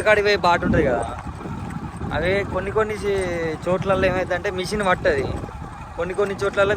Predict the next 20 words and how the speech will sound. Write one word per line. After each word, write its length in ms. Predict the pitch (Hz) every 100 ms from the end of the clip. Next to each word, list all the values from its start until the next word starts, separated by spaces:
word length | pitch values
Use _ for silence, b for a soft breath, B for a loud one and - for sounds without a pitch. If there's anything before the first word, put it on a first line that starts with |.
| 202
మిషన్ 200 | - 190
పడుతుంది. 380 | 170 160 139 - - - - - - - - - -
పట్టిన 320 | 170 - 226 226
దాంట్లో 240 | 220 214
ఏమైతుందంటే 380 | 220 214 208 208 208
ఎదురుగా 400 | 208 214 208 214 214
ఏదైనా 240 | 214 208 202
ఒక 100 | 208 190
లోడ్ 160 | 202 202
వస్తుంది, 220 | - 175 175
గడ్డి 200 | 165 165
లోడా, 240 | 170 160 156 156 147 151 - - 151
లేకుంటే 340 | 160 160 170 165 156 160 - 180 170 - - 143 139
గడ్డి 160 | 156 165
కట్ట. 120 | 170 165
ఇప్పుడు 160 | 156 147
గడ్డి 160 | 143 135
కట్టల 260 | 180 170 165 -
సీజన్ 260 | 151 147 127
కదా, 120 | 123